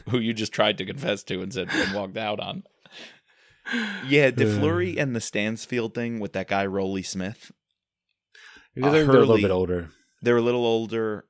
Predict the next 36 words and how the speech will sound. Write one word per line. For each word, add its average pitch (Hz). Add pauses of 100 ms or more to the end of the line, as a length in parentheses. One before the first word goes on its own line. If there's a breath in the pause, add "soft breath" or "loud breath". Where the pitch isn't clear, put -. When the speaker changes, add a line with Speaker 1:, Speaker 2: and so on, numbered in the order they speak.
Speaker 1:
and 104
Hurley 110
was 98
not 95
brought 90
up 85
in 85
any 90
of 85
their 73
wisecracks 78
and 85
Speaker 2:
Right, 82
Speaker 1:
kinda 80
back 80
and 85
Speaker 2:
right. 82
Speaker 1:
forth 82
banter, -
so, - (160)
yeah. - (340 loud breath)
Hurley 123
was 110
probably 98 (880 soft breath)
the, 95
the 92
younger 98
guy 98
at 98
those 101
times 101
when 101
they 101
were 98
hanging 101
out, 101